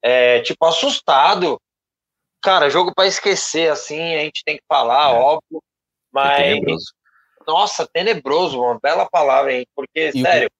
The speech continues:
Speaker 1: é triste, mano. Triste de ver um time com uma capacidade técnica muito grande, pegar um time muito, muito, muito fraco.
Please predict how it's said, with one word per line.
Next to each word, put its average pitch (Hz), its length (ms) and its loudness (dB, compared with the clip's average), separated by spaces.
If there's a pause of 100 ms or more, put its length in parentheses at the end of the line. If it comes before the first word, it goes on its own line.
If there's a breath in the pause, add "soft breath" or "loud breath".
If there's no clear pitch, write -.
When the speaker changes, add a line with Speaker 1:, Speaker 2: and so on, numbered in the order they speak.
(600)
Speaker 1:
é 143 80 0
triste, 175 460 0
mano. 135 260 0
Triste 175 300 -4
de 165 120 -4
ver 170 280 2
um 175 180 -2
time 175 340 -4
com 175 60 -6
uma 170 100 2
capacidade 170 720 0
técnica 165 420 -2
muito 180 400 -6
grande, 160 520 -2 (380)
pegar 165 220 4
um 175 100 0
time 175 260 -4
muito, 185 540 -2
muito, 180 400 -4
muito 175 380 -4
fraco. 131 440 0